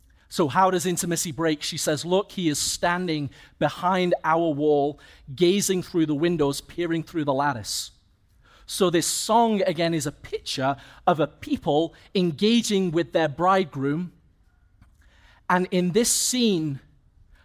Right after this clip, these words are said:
there is something between them. He is come to pursue her because she made an invitation. She said, "Let him kiss me," and so he arrives.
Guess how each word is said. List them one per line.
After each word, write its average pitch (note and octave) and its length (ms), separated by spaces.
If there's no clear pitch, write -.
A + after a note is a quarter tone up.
there F3 200
is D#3+ 100
something G#3+ 600
between F#3 420
them. G#2+ 300
He A#3+ 460
is F#3+ 200
come A3+ 440
to A3+ 180
pursue C4 560
her D#3 300
because G3 300
she F3+ 220
made G3 340
an G#3 80
invitation. F3+ 720
She - 220
said, F#3+ 260
"Let G3+ 280
him F#3+ 180
kiss - 400
me," D#3+ 260
and F3+ 100
so F3 280
he F#3 180
arrives. E3 800